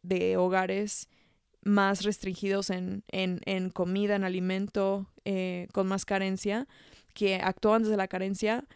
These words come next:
pues obviamente se comían eso rapidísimo porque es como este instinto de no saber cuándo vas a volver a tener comida. Entonces,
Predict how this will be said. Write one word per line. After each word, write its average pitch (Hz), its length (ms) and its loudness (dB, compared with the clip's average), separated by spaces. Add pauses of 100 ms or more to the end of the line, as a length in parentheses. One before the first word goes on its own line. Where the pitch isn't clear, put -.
(100)
pues 214 160 2
obviamente 247 340 6
se 262 100 -2
comían 202 320 0
eso 214 400 0 (460)
rapidísimo 208 640 2
porque 190 440 -6
es 196 340 -2
como 208 260 -2
este 196 180 -4
instinto 196 400 -4
de 185 220 -2
no 190 140 0
saber 190 440 -4 (220)
cuándo 214 300 4
vas 196 160 0
a - 20 0
volver 190 200 0
a 190 60 -2
tener 180 260 -6
comida. 185 460 -4 (480)
Entonces, 208 760 0